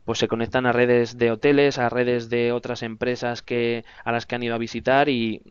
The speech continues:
y a lo mejor, eh, todo esto tenemos que tenerlo controlado también. También cuando subcontratamos, eh, a, a alguien o cuando tenemos a alguien subcontratado que antes no estaba en la empresa, pues tampoco sabemos lo que nos trae.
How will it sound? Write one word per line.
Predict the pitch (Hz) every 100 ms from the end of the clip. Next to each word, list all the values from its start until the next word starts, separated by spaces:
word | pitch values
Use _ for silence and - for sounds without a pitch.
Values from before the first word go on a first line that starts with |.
| - - - -
y | 117 113 113
a | 113
lo |
mejor, | 110 107 117 127 123
eh, | 120
todo | 127 123
esto | 123 - 131
tenemos | 123 117 120
que |
tenerlo | 131 120 123
controlado | 127 120 110 113
también. | 113 113 113 101 - - - - - - _ -
También | 120 127
cuando | 135 139
subcontratamos, | 135 139 - 120 113 113 127 135 127 - - - -
eh, | 123 120 117 117 117 71 - - 104
a, | 92 117 113
a | 113 113
alguien | 139 170 123
o | 117
cuando | 117 113
tenemos | 113 120 123
a |
alguien | 120 120
subcontratado | 117 - 113 117 135 139 165 - _ _ _ _ - _
que | 120
antes | 117 120 120
no |
estaba | 117 120
en | 120
la |
empresa, | 113 117 139 170
pues | 165 110 98 - - -
tampoco | 110 104 117 123
sabemos | 117 127
lo | 120
que | 107
nos | 101
trae. | - 123 104